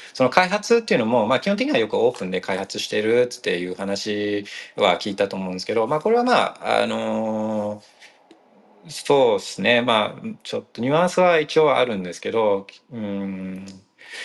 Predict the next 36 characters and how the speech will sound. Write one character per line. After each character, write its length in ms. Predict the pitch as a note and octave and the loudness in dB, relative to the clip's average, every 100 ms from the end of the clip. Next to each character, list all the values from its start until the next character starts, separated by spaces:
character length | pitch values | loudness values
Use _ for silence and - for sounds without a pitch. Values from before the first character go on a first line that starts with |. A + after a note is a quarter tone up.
| - | 0
ま 40 | F3 | 4
あ、 40 | |
そ 40 | |
れ 80 | A3+ | 4
も、 220 | A#3+ G3+ - | 4 2 2
こ 80 | A#2 | 0
う、 20 | |
時 200 | B2 - | 0 0
と、 220 | - C#3+ - | 0 -2 -4
あ 80 | B2+ | -6
の、 200 | A2+ G#2+ | -6 -6
時 100 | A2+ | -6
間 220 | C#3+ C#3+ | -4 -4
の 80 | C#3+ | -4
経 180 | - C3+ | -4 0
過 140 | C3+ | 0
と 100 | C3+ | 0
と 80 | - | -4
も 140 | B2+ | -4
に 180 | G2 G2 | -6 -6
結 160 | G#2+ A#2 | -6 -6
構 100 | C3 | -6
変 120 | G#2+ | -4
わ 60 | G#2+ | -4
っ 40 | |
て 100 | - | -6
き 60 | - | -8
た 140 | G2+ | -6
り 120 | G2 | -6
な 80 | F2+ | -12
ん 40 | F#2 | -18
か 140 | - | -14
し 100 | - | -12
て 140 | F2+ | -10
い 80 | F#2 | -8
て、 340 | - F3 A2 | 2 4 2